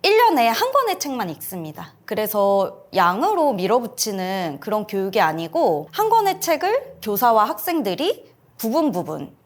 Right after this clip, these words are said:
그리고 모든 인물과 다양한 장면들을 깊이 토론하고 그것으로 실제 분석하는 활동을 하고 수능이나 우리나라 국어 교과서처럼 단지 한 작품의 몇 페이지만 배우고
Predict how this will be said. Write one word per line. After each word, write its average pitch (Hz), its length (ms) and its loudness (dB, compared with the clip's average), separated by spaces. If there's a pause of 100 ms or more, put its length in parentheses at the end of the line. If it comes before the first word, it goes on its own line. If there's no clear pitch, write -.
(100)
그리고 214 380 0
모든 214 400 0
인물과 175 800 2
다양한 202 400 0
장면들을 185 580 -6
깊이 196 320 -10
토론하고 381 800 0
그것으로 208 640 0
실제 381 400 -2
분석하는 196 540 -4
활동을 359 500 0
하고 214 580 0
수능이나 403 720 2
우리나라 202 460 2
국어 202 220 -4
교과서처럼 180 1040 -2
단지 196 320 -4
한 415 200 0
작품의 214 440 -4
몇 165 220 -4
페이지만 269 560 2
배우고 220 640 -2